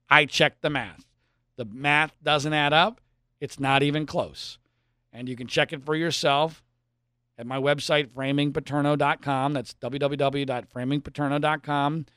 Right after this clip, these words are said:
It's not a conspiracy theory. Framing was intended to be figurative, not literal. In fact, I'm the only non-conspiracy <laughs> person in the whole damn case, and I know way more about it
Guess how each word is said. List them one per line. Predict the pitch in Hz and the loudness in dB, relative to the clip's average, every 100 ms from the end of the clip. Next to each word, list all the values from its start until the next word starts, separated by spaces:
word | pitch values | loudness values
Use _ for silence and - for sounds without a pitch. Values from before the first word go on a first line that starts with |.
| _ _ _ _ _ | _ _ _ _ _
It's | 92 | -16
not | 117 | -12
a | |
conspiracy | 117 156 - 147 147 131 139 | -4 -4 -2 0 0 -2 -6
theory. | 147 143 151 151 _ _ _ - | -4 -4 -6 -8 _ _ _ -16
Framing | 107 135 147 | -6 0 2
was | 139 | 2
intended | 139 143 147 147 | 0 0 0 -4
to | |
be | 139 147 151 143 _ _ - | -4 -2 -2 -6 _ _ -4
figurative, | 143 135 147 151 151 _ | -2 0 0 0 -6 _
not | 117 151 - | -8 -8 0
literal. | 156 139 139 156 | 0 2 2 0
In | 151 _ _ _ _ - | -4 _ _ _ _ -10
fact, | 123 131 | -8 -2
I'm | 139 143 | -2 0
the | 139 143 | -2 -2
only | 151 151 | 0 0
non-conspiracy | 143 143 165 170 160 151 127 - 147 127 151 | 0 2 2 0 -4 -8 -10 -6 -6 -4 -4
<laughs> | |
person | 117 151 135 147 | -2 -2 0 -2
in | 143 | -2
the | 127 | 0
whole | 147 147 | 0 2
damn | 143 143 143 | 0 -2 -2
case, | 147 143 151 - _ _ | 0 0 -2 -8 _ _
and | 120 | -10
I | 127 | -4
know | 139 143 | 0 0
way | 139 135 151 156 | 0 0 2 2
more | 156 151 | 2 2
about | 147 143 143 | 2 2 0
it | 147 | -4